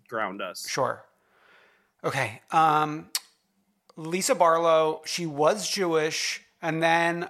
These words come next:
Speaker 2: um, someone, like, came to her door and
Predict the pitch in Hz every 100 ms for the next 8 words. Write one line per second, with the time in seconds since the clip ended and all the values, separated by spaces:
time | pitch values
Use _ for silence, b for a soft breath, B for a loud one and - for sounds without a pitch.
0 | - 147 131 127 127 127 123 127 _ _
1 | - - 165 170 170 - 175 165 175 180
2 | 196 165 143 143 147 143 _ _ _ _
3 | _ _ _ _ _ _ _ _ - 156
4 | 147 143 139 135 -